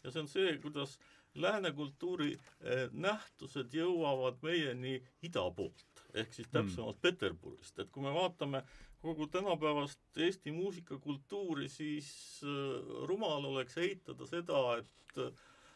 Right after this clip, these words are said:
Speaker 1: et selle kultuuri alused on tegelikult Peterburi konservatooriumis,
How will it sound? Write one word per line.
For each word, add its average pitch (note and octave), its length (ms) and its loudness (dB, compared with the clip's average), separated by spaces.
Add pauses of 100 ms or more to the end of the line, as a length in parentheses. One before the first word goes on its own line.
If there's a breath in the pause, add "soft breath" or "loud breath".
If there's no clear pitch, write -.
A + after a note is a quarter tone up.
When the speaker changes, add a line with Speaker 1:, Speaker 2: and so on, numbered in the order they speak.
(160 loud breath)
Speaker 1:
et B2+ 320 2
selle D#3 260 2
kultuuri C#3+ 480 0
alused C#3+ 420 0
on A#2+ 120 -2
tegelikult C3 560 -4
Peterburi C3+ 520 -2
konservatooriumis, D3 1080 2